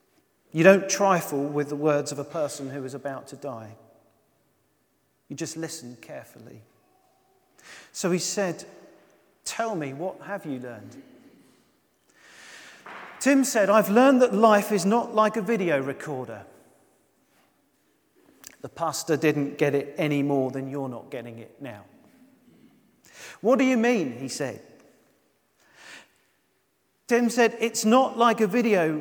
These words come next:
recorder. You can't fast forward through the bad parts." Long pause. The pastor's thinking to himself, "Where does he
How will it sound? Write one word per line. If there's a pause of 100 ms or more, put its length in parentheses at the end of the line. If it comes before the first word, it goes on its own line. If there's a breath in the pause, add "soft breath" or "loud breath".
recorder. (1300)
You
can't
fast
forward (100)
through
the
bad
parts." (2000)
Long
pause. (1300 soft breath)
The
pastor's
thinking
to
himself,
"Where
does
he